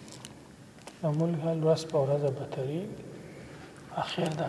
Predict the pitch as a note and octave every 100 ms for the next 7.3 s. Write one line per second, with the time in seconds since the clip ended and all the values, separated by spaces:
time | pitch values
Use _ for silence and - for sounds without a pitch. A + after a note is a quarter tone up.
0 | - C#3+ C#3 C3+ D#3+ B2+ A#2 C3 - A#3+
1 | - - - - - - - - - -
2 | - - - - F3 D#3+ D#3 D#3 D#3+ D#3
3 | D3+ D3+ C#3 D3+ C#3+ C3+ B2+ C3+ C3 C#3
4 | C3 A#2+ - - C3+ C3 B2+ C3 B2+ B2+
5 | C3 C3 G3+ D#3+ C3 C3 - - - -
6 | - - - - G#2 - - G#3+ G3 D#3+
7 | C3+ C#3 C#3